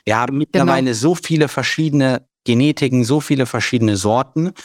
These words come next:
Speaker 1: dass der Patient natürlich zwangsläufig auch neue Sorten ausprobieren möchte
Speaker 2: Natürlich.
Speaker 1: und schauen will,
Speaker 2: Mhm.
Speaker 1: sind die besser für meine Depression oder sind die besser für meine chronischen neuropathischen Schmerzen?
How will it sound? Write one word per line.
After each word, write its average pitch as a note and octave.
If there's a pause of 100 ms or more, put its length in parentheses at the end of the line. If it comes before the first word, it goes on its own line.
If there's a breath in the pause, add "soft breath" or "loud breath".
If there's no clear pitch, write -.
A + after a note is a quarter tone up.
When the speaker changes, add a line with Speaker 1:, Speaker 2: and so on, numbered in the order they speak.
(160 loud breath)
Speaker 1:
dass B2+
der C3
Patient C3+
natürlich C#3+
zwangsläufig D3
auch G#2+
neue C#3+
Sorten A#2
ausprobieren C3+
möchte C#3 (240)
Speaker 2:
Natürlich. F3
Speaker 1:
und -
schauen C#3
will, D3+
Speaker 2:
Mhm. C3+
Speaker 1:
sind C3+
die D3+
besser D#3
für -
meine G#2+
Depression G#2+ (100)
oder A2
sind D3
die C3
besser D3
für -
meine A2 (300 loud breath)
chronischen B2+
neuropathischen A2+
Schmerzen? F2+